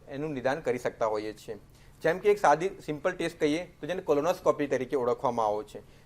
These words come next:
જેમાં સાદી ટ્યુબને અમે ગુદામાર્ગથી મોટા આંતરડાની તપાસ કરીએ છીએ.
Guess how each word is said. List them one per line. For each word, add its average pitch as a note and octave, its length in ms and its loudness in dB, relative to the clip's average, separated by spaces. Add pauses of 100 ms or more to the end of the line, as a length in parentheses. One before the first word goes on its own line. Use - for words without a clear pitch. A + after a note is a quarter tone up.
જેમાં D#3 240 2
સાદી D#3 220 4
ટ્યુબને D#3 400 -4
અમે D3 240 -2
ગુદામાર્ગથી D3 720 2 (100)
મોટા C#3+ 240 2
આંતરડાની D#3+ 340 0
તપાસ C#3+ 380 4
કરીએ A2 280 -2
છીએ. G#2 220 -14